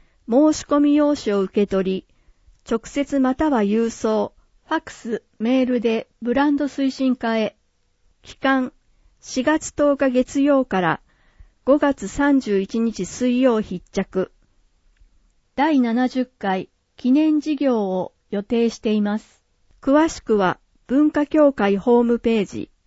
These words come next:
キューアールコードをご確認ください。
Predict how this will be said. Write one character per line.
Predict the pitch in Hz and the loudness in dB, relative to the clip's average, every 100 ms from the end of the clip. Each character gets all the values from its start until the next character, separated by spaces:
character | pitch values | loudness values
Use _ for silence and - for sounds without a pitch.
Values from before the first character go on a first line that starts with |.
| - | -4
キ | 285 | 0
ュ | 294 294 | 2 2
ー | 294 | 2
ア | |
ー | |
ル | 294 277 | 0 0
コ | 302 294 | 2 2
ー | |
ド | 233 208 | 2 2
を | |
ご | 190 196 | 0 -2
確 | 240 247 | -4 -2
認 | 233 233 | -2 -2
く | 220 | -2
だ | 220 214 | -2 -2
さ | 214 | -2
い。 | 196 | -4